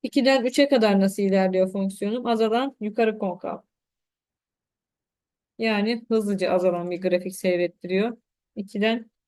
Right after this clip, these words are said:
üçe kadar, eksi on yediye kadar. Yani üç,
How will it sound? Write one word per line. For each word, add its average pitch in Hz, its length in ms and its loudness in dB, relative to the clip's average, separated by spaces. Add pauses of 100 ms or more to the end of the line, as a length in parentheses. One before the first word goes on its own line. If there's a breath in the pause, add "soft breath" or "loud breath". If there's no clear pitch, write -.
(840)
üçe 202 260 -4
kadar, 208 400 0
eksi 196 300 -4
on 208 80 0
yediye 175 320 -2
kadar. 185 240 -6
Yani 202 480 -2
üç, - 360 -12